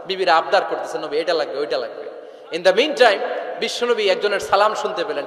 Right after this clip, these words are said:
কে যেন দরজায় দাঁড়িয়ে বলতেছে, "আসসালামু আলাইকুম।" বিশ্বনবী দরজার দিকে তাকালেন, তাকিয়ে বললেন, "ওয়া আলাইকুম আসসালাম," আর বুঝতে পারলেন এটা আমার ওমরের সালাম।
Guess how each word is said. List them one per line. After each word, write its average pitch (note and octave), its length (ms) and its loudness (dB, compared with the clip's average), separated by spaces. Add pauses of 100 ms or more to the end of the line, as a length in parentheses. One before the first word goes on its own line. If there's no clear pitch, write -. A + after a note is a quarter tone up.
কে C4+ 100 10
যেন C#4+ 220 4
দরজায় A#3 400 6
দাঁড়িয়ে G3 300 4
বলতেছে, F#3+ 380 -4
"আসসালামু B3 460 8
আলাইকুম।" F3+ 400 4 (1200)
বিশ্বনবী A3+ 360 0
দরজার G3+ 320 4
দিকে E3+ 140 -2
তাকালেন, C#3+ 340 -2 (500)
তাকিয়ে A#3+ 260 0
বললেন, G#3+ 260 0
"ওয়া F3+ 120 4
আলাইকুম A3+ 380 4
আসসালাম," D#4 460 10 (480)
আর F3 120 2
বুঝতে A#3+ 280 0
পারলেন A3 260 0
এটা F#3+ 220 4
আমার F#3+ 200 2
ওমরের A#3 300 4
সালাম। C#3+ 300 -2